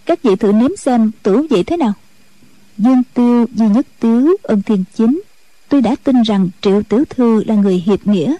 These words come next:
nhưng vẫn mười phần cẩn thận, xem kỹ hồ rượu.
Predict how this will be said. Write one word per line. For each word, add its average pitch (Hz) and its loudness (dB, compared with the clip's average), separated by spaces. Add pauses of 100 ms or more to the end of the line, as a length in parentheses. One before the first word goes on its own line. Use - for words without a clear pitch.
(580)
nhưng 269 4
vẫn 220 2
mười 226 2
phần 185 -2
cẩn 208 0
thận, 190 0 (400)
xem 269 0
kỹ 214 -2
hồ 202 0
rượu. 180 -2